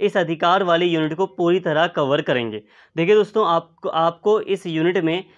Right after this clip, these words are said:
अधिकार, तीन तरह के जो अधिकार के प्रकार कह लो या सिद्धांत है, इसको समझना है।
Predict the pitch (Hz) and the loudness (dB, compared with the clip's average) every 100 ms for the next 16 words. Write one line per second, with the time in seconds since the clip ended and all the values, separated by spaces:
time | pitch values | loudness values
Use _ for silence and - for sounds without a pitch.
0 | - _ 175 175 180 185 208 208 202 208 | -20 _ -2 0 2 2 0 -2 -2 0
1 | 202 196 202 180 180 170 175 185 160 135 | -2 0 0 -2 0 0 0 -2 -2 0
2 | 160 175 180 180 180 175 131 143 165 180 | 0 0 0 -2 -2 -4 -6 -4 -2 -4
3 | - 170 202 170 139 120 113 | -8 -4 -2 -2 -2 -4 -6